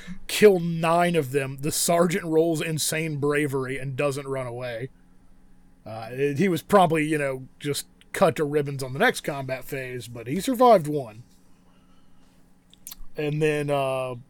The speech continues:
you know, pretty much all my guard infantry were dead, so the Oppressor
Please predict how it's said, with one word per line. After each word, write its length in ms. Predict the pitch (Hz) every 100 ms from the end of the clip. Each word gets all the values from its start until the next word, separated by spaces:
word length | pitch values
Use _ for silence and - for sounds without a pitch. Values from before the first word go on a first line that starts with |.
| _ -
you 120 | 156
know, 140 | 131 120 -
pretty 140 | 185
much 120 | 160 -
all 180 | 170
my 140 | 160 147
guard 340 | 143 147 143 156
infantry 380 | 151 139 139 139
were 120 | 131
dead, 380 | 143 139 135 131
so 280 | 151 139
the 440 | 131 143 139 135 123 - - - 175
Oppressor 800 | 156 185 165 - 165 156 143